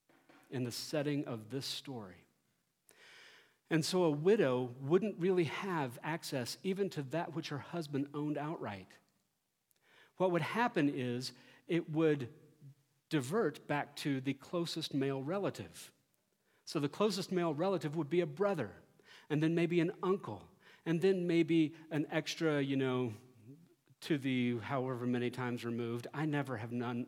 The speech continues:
understood co-, uh, cousin math, so I can't explain that, but you've heard that kind of extension before. The closest male relative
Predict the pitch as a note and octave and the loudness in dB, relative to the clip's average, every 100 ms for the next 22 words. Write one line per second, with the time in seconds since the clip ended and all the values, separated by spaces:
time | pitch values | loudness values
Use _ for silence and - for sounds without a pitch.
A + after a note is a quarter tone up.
0 | - B2+ A#2+ - A#2+ A2+ A#2+ B2 - C#3+ | -6 -8 -6 -8 -8 -8 -6 -6 -6 -10
1 | A#2+ G#2 - C#3+ D3+ D#3+ D#3+ E3+ F3 - | -10 -10 -4 -2 0 2 2 0 -4 -10
2 | - - - - D#3 C3 C3 C3 - C3+ | -18 -18 -14 -6 0 0 0 -4 -2 -4
3 | A#2+ - - C3+ D3 D3+ D3 B2+ B2 - | -4 -8 -4 -2 0 -2 -4 -2 -2 -4
4 | - - - - E3 D#3 - D3 B2 - | -16 -20 -18 -4 -2 0 0 -2 -2 -12
5 | - C3 B2 B2+ A#2+ A2+ C3+ A#2+ - A#2 | -8 0 0 0 -2 -2 -6 -10 -6 -6
6 | - G2+ A2 - F#2+ F#2+ _ _ _ _ | -6 -8 -12 -14 -16 -18 _ _ _ _
7 | _ _ _ _ _ _ _ - B2+ - | _ _ _ _ _ _ _ -10 -8 0
8 | F#3+ G#3+ A3+ - E3 F3 E3+ D3 D3 C3+ | 2 2 -2 -2 0 2 2 0 0 0
9 | A#2 | -4